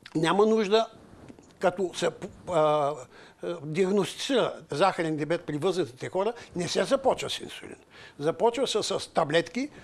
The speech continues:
които да подобрят усвояването на диабета от клетките на тъканите.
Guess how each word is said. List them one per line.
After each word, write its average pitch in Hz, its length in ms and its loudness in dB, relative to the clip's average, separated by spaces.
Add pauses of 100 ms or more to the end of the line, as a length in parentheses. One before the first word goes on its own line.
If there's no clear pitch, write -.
(220)
които 202 260 -2
да 196 140 4
подобрят 165 680 2 (500)
усвояването 185 680 2
на 160 240 0 (100)
диабета 147 640 0
от 180 200 0
клетките 196 560 0
на 185 300 0 (120)
тъканите. - 520 -6